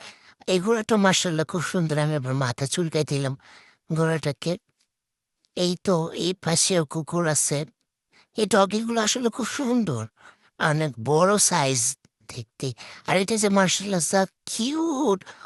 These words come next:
অনেক ওকে খুলে নিচ্ছে, আমরা খুলে নিই না, আমি দেখলাম অনেক কিউট, একদম হচ্ছে টেডি বিয়ার। এই পাশের কুকুরগুলো অনেক বড়, এগুলো আটকে রাখছে। জার্মান শেফার্ড,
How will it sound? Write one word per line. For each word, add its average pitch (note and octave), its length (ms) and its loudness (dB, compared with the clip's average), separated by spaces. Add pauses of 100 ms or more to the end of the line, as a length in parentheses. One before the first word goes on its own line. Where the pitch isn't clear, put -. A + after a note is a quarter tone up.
(100)
অনেক F3+ 400 2
ওকে F3 200 -2
খুলে G#3 340 0
নিচ্ছে, F#3 340 0
আমরা F#3 420 0
খুলে E3 260 0
নিই D#3+ 180 0
না, D#3 120 0
আমি E3+ 180 2
দেখলাম E3 640 -2 (440)
অনেক B3 440 4 (100)
কিউট, B2 380 -4 (140)
একদম D#3 520 0
হচ্ছে D#3 500 0 (380)
টেডি F#3 320 2
বিয়ার। D3 280 2 (920)
এই D#3+ 200 2
পাশের F3+ 400 0
কুকুরগুলো G#3 580 0
অনেক F3+ 560 2
বড়, C#3 320 0
এগুলো D#3 280 0
আটকে D3 300 -2
রাখছে। C#3 320 0
জার্মান C#3 420 2
শেফার্ড, E3 440 0